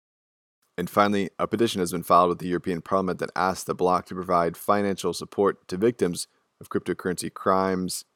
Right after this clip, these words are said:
hacks, and thefts. The petition was filed by lawyer Jonathan Levy, and it seeks the implementation of a regulatory scheme to compensate victims who were fleeced of digital assets by fraud, hacks, and or extortion. Levy is asking for a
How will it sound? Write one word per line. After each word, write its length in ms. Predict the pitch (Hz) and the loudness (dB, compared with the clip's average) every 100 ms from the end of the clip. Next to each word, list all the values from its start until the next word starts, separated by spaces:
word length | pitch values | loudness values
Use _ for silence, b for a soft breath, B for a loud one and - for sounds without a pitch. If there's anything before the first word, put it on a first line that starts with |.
| _ - | _ -2
hacks, 480 | 101 90 - - - | 0 0 -2 -10 -6
and 220 | 90 - | -6 0
thefts. 500 | 104 104 - - - _ - | 4 4 0 -10 -14 _ -18
The 80 | - | -16
petition 360 | - 92 - | -2 -2 -2
was 120 | 90 - | -6 2
filed 260 | 87 82 | 4 4
by 120 | 80 | 4
lawyer 280 | 82 85 82 | 4 2 2
Jonathan 460 | 76 82 82 85 85 | 0 -2 -2 -4 0
Levy, 340 | 87 85 82 _ _ _ - | 0 0 -6 _ _ _ -10
and 100 | 85 | -6
it 100 | - | -2
seeks 460 | - 110 95 - - - | 0 0 0 -6 -8 -6
the 140 | 95 | -2
implementation 840 | 95 101 98 90 101 98 - 95 90 | -2 -2 -4 -2 2 2 2 -6 -4
of 140 | 90 | 0
a 100 | 90 | 0
regulatory 640 | 92 104 101 - 104 92 | 2 4 2 2 0 0
scheme 560 | 85 - 117 113 101 90 _ - | 0 -6 -2 -2 0 -4 _ -20
to 80 | |
compensate 580 | - 95 90 90 87 - | -6 -4 -4 -2 -4 0
victims 540 | 98 107 92 87 92 - _ _ - | 0 0 0 -2 -4 -10 _ _ -6
who 80 | |
were 120 | 92 - | -4 -4
fleeced 500 | - 95 92 - - | -4 -2 -2 -4 -8
of 100 | 85 | -2
digital 300 | 95 87 87 | -2 0 0
assets 440 | 92 92 - 87 - | 0 0 0 -2 0
by 180 | 82 | -2
fraud, 540 | 80 95 98 90 87 - _ | 0 0 2 4 2 -2 _
hacks, 560 | - 90 85 - - - | -8 -4 -4 -4 -10 -10
and 240 | 80 82 85 | -8 -6 -2
or 180 | 80 82 | -2 -2
extortion. 640 | - - 92 - 71 69 _ _ _ _ _ - | -6 -2 -2 -2 -12 -14 _ _ _ _ _ -6
Levy 240 | 87 82 | -4 -2
is 120 | 78 | -2
asking 340 | 78 80 - 82 | -2 -2 -6 -10
for 220 | - 90 | -2 0
a 140 | 101 | 0